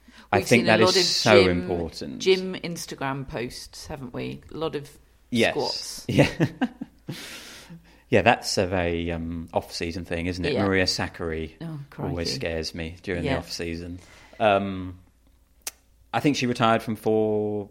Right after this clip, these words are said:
Speaker 1: four matches last year, Raducanu.
Speaker 2: And was definitely hampered in
Speaker 1: Hampered
Speaker 2: others
Speaker 1: in lots.
Speaker 2: as well.
Speaker 1: You know, the, the rigours of the tour were tough for her, and I think that feels like the main progression that she needs
Speaker 2: Mm.
Speaker 1: to make. I think
Speaker 2: Yeah.
Speaker 1: also the forehand probably as well.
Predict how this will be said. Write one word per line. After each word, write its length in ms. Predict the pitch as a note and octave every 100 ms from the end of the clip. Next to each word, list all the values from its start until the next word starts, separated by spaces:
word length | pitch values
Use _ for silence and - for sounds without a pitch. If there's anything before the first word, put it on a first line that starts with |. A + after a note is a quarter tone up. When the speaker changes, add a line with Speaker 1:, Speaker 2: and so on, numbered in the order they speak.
| -
Speaker 1:
four 240 | - G2+
matches 340 | G#2 - A2
last 400 | G2 G#2 G#2 -
year, 220 | G#2 G#2 G2+
Raducanu. 880 | G2 G#2 G2+ G2+ G2+ G2 F#2+ G2 F2 - _ _ _ -
Speaker 2:
And 140 | E3
was 100 | D#3+
definitely 300 | C#3+ D#3+ D#3+
hampered 580 | D3 - D#3 D3+ D3 C3
in 120 | B2
Speaker 1:
Hampered 340 | C3+ A#2+ A2 A2
Speaker 2:
others 180 | F#2+ F2
Speaker 1:
in 80 | G2+
lots. 300 | G#2+ G2 C#3
Speaker 2:
as 40 |
well. 200 | C3+ C3
Speaker 1:
You 80 | B2+
know, 160 | F#2 F2
the, 260 | F#2 - -
the 300 | - - -
rigours 380 | G2+ A#2 A2 G2+
of 100 | G2+
the 60 | -
tour 360 | - G2 F#2
were 140 | F#2 F#2
tough 340 | - A2 -
for 80 | -
her, 380 | G2 F2+ E2+ -
and 480 | - F#2 F2 F2 E2+ -
I 60 |
think 220 | - A2+ G#2
that 180 | G#2+
feels 240 | - A2 G#2
like 160 | G#2+
the 80 | G#2+
main 320 | G#2+ A2 A2
progression 520 | A2 G#2+ A2 - - D2+
that 140 | -
she 120 | -
needs 540 | F#2 F#2 E3 D#3 D3 C#3+
Speaker 2:
Mm. 20 | - _ _ -
Speaker 1:
to 120 | A2+
make. 420 | A#2+ F#2+ - - - -
I 60 |
think 120 | - D3+
Speaker 2:
Yeah. 140 | D3+
Speaker 1:
also 240 | A2 - F2
the 80 |
forehand 480 | F2 G#2+ G#2 G#2 G#2+
probably 340 | G#2+ G2 F#2+ G2
as 100 | F#2+
well. 360 | G2 G2+ G2+